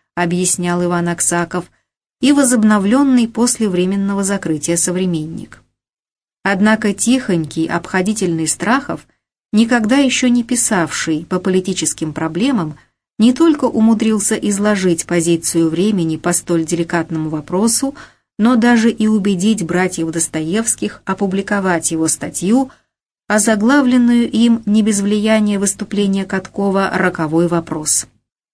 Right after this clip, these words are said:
Главная мысль статьи сводилась к близкой и Достоевскому идее. Проблема Польши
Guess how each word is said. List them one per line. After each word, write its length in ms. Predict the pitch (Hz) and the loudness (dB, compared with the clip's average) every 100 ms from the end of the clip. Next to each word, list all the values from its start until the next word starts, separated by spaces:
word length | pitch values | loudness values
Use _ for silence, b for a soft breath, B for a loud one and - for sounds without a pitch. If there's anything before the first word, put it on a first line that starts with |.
| - | -2
Главная 600 | 170 190 208 196 196 196 | 2 4 4 2 4 4
мысль 340 | 196 202 185 | 4 2 0
статьи 480 | 180 180 175 180 185 | -2 -2 -2 0 0
сводилась 680 | 185 175 170 240 254 233 b b b _ - | 2 0 0 2 2 2 b b b _ -4
к 80 | 175 | 0
близкой 540 | 185 240 262 - 233 | 4 4 2 2 2
и 120 | 220 | 2
Достоевскому 920 | 196 202 - 190 202 - - 196 202 196 | 0 0 -2 0 0 -2 -2 0 2 0
идее. 400 | 175 170 156 165 _ | 2 2 0 -10 _
Проблема 520 | - 170 165 175 160 147 | -4 -2 2 2 0 -4
Польши 560 | 214 240 226 - - | 0 0 0 -4 -10